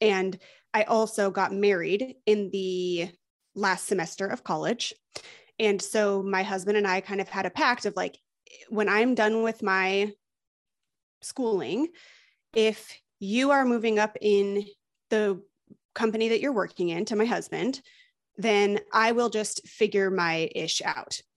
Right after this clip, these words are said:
and I will do something else. I knew at that point that I didn't want to do strength and conditioning in the college realm anyway. Um, and if he wasn't moving up in the business, then we would follow me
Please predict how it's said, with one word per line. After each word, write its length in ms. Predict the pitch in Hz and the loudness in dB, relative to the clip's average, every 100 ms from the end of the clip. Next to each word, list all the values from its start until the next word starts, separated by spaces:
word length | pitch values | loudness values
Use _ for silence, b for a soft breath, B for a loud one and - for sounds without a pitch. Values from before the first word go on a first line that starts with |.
| _ | _
and 140 | 208 190 | 2 2
I 120 | 180 | 2
will 120 | 190 | -2
do 180 | 190 202 | 0 0
something 380 | 208 202 208 202 | 0 0 0 0
else. 400 | 175 175 - - - | -2 -4 -6 -4 -2
I 120 | 190 | 0
knew 180 | 214 202 | 2 2
at 80 | |
that 180 | 208 - | 0 -2
point 160 | 196 190 | -2 -2
that 80 | 196 | -2
I 60 | |
didn't 320 | 185 196 170 190 | -2 -4 -6 -4
want 200 | 180 - | -4 -6
to 100 | - | -8
do 100 | 165 | -6
strength 300 | 165 165 175 | -6 -4 -4
and 80 | |
conditioning 400 | 170 175 - 175 | -4 -6 -4 -4
in 80 | 170 | -4
the 120 | 170 170 | -6 -6
college 420 | 180 165 170 - | -8 -6 -8 -6
realm 240 | 147 156 160 | -6 -4 -4
anyway. 460 | 160 160 151 190 294 B B B - | -4 -4 -2 -2 -2 B B B -2
Um, 240 | 202 180 170 | 0 2 4
and 200 | 220 - | 4 4
if 300 | 220 202 - - | 0 -2 -10 -8
he 180 | 240 | -4
wasn't 380 | 190 240 320 277 | 0 2 4 2
moving 260 | 226 208 202 | 0 2 0
up 140 | 190 | 0
in 80 | 202 | -4
the 80 | 175 | -4
business, 380 | 170 185 302 - | -4 0 -2 0
then 100 | 226 | 0
we 100 | 220 | 2
would 160 | 208 | 2
follow 260 | 220 214 214 | 0 2 2
me 360 | 202 185 285 | 0 -2 -4